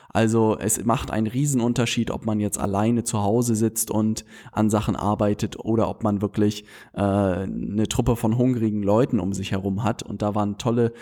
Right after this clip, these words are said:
Begleiter entlang des Weges unterwegs dieses Jahr und auch gerade,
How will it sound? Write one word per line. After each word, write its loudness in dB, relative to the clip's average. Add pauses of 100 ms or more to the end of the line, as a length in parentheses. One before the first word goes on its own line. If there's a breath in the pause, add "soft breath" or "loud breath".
(200 loud breath)
Begleiter 2
entlang -4
des -8
Weges 0
unterwegs 0
dieses 0
Jahr -2
und -12
auch -14
gerade, -4